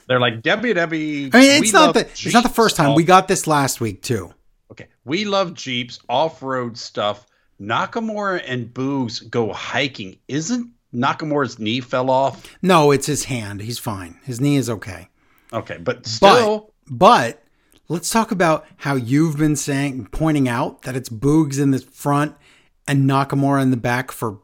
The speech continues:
Speaker 2: for months.
Speaker 1: Oh, yeah.
Speaker 2: And this segment is a, jokingly telling Nakamura, "Carry my stuff."
Speaker 1: Yep.
Speaker 2: Wow.
Speaker 1: Yep. "Get me a sandwich" is all, literally what
Speaker 2: Oh,
Speaker 1: he says, right?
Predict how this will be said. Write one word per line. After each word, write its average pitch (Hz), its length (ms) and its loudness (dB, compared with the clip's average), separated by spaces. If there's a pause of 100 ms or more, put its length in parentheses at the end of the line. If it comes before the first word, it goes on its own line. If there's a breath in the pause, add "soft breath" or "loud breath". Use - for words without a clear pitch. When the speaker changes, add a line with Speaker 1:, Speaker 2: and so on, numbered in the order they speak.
Speaker 2:
for 110 160 -8
months. 117 500 -6 (380 loud breath)
Speaker 1:
Oh, 120 120 -8
yeah. 73 200 -14
Speaker 2:
And 147 220 0
this 156 220 -2
segment 151 760 -4 (380)
is 147 340 -4
a, 151 80 -6 (400)
jokingly 156 600 2
telling 160 400 -2
Nakamura, 135 560 0
"Carry 131 340 0
my 120 140 0
stuff." - 580 -6 (300)
Speaker 1:
Yep. 110 180 -6 (800)
Speaker 2:
Wow. 104 440 -14 (460)
Speaker 1:
Yep. 95 240 -18
"Get 117 160 -8
me 123 100 -2
a 113 60 -2
sandwich" 80 680 -10
is 92 200 -10
all, - 240 0 (280)
literally 214 600 2
what 165 160 0
Speaker 2:
Oh, 147 120 8
Speaker 1:
he - 60 0
says, 92 300 -4
right? 120 220 -6